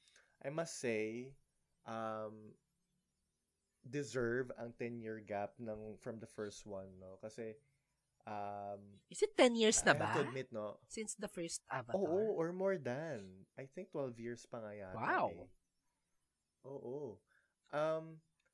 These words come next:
Speaker 1: to be honest, I wasn't really... Um, ay, kapatid, more than, kasi the first one was in two thousand nine.
Speaker 2: Oo, ang
Speaker 1: So,
Speaker 2: tagal
Speaker 1: thirteen
Speaker 2: na.
Speaker 1: years na yata.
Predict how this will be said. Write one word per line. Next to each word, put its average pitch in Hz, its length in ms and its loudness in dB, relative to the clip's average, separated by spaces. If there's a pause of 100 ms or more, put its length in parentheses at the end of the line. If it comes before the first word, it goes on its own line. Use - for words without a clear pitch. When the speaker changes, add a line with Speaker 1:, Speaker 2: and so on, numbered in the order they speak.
(260)
Speaker 1:
to 165 80 -8
be 185 120 0
honest, 117 480 -2
I 135 100 -2
wasn't 147 240 -6
really... 117 680 -6 (460)
Um, 101 720 -6 (120)
ay, 165 80 -8
kapatid, 180 340 -6
more 165 180 -4
than, 147 280 -2
kasi 139 200 -8
the 160 120 -6
first 147 240 -6
one 151 120 -10
was 143 160 -14
in 135 80 -12
two 135 160 -8
thousand 110 400 -6
nine. 98 360 -8
Speaker 2:
Oo, 370 360 6
ang 285 100 -8
Speaker 1:
So, - 80 -4
Speaker 2:
tagal 330 260 4
Speaker 1:
thirteen 302 100 2
Speaker 2:
na. 247 180 0
Speaker 1:
years - 240 -8
na 294 120 -4
yata. 90 420 -4